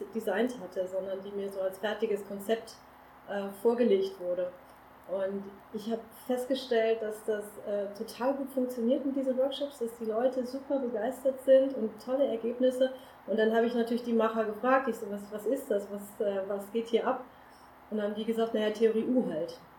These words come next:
Und das war so der erste Hinweis. Ich habe mir dann das Buch gekauft und fürchterlich gekämpft, weil es wirklich schwierig ist zu verstehen. Aber weil ich ja wusste, dass das funktioniert, habe ich mich da durchgekämpft und hab's verstanden und arbeite seit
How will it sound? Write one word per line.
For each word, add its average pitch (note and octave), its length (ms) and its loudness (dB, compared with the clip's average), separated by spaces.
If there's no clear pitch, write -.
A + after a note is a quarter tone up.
Und G3+ 200 -4
das G#3 220 -2
war A#3+ 140 8
so A#3+ 100 6
der A3 120 10
erste A3+ 280 6
Hinweis. B3 440 6
Ich A#3+ 100 0
habe B3+ 120 0
mir A3+ 80 4
dann G#3+ 120 2
das G3+ 140 -4
Buch C#4 220 -6
gekauft A3 440 0
und G#3+ 140 -2
fürchterlich C4+ 580 2
gekämpft, G#3 440 -4
weil G3 120 -4
es G3+ 200 -4
wirklich C4 320 2
schwierig A#3+ 360 -4
ist A3 180 -2
zu A3+ 80 -4
verstehen. G#3 540 -6
Aber A3+ 180 4
weil G#3+ 180 4
ich G#3 80 -4
ja G3+ 160 -2
wusste, G#3+ 520 2
dass A3+ 160 0
das G#3+ 160 0
funktioniert, A3 640 0
habe G3+ 200 -6
ich G3 240 -4
mich G#3+ 160 -4
da F3+ 200 -4
durchgekämpft A3+ 800 -2
und G3+ 160 -6
hab's G3+ 160 -8
verstanden A#3 520 -4
und G#3+ 120 -4
arbeite G3+ 400 -6
seit G3+ 240 -6